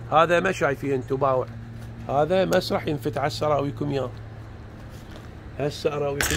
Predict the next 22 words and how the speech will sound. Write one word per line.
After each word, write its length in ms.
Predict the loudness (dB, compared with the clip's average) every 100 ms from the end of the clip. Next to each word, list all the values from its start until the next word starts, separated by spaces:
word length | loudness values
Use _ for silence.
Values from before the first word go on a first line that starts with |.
| 2
إياه 120 | 2
هذا. 320 | -2 -4 -8 -10 -10
شوف. 220 | 0 0 0 -12 -14 -12 -10 -10 -10 -8 -4 6 6 6 -4 0 -2 -2 -2
هذا 160 | 0 0
عبارة 340 | 0 0 0
عن 240 | -2 -4 0
مسرح 500 | 0 0 0 0 -4 -8 -8 -6 -6 -6 -4 -2
ينفتح. 560 | 2 2 0 -4 -2 0
شوف. 180 | 2 0 -4 -6 -6 -6 -6 -6 -4 -4 -4 -2
شوف. 200 | 2 2 0 -6 -6 -6 -6 -8 -10 -12 -12 -12 -12 -10 -8 -8 -8 -8 0
هذا 300 | 4 4 6
مسرح 280 | 4 4 2
ينفتح، 420 | 2 0 -4 -4
شوفه. 420 | 0 0 4 2 2 -10 -14 -14 -6 0
فقلت 340 | 4 6 6
أطلعهم، 680 | 6 8 10 8 6 2 2
يصعدون 440 | -4 -4 2 4 4
فوق، 420 | 8 10 10 6
يطقطقون، 760 | 0 -2 0 0 4 4 6 6
يفترون، 640 | 2 4 4 6 4 4
ينزلون 380 | 2 2 2 2
جوا، 520 | 6 6 6 6 4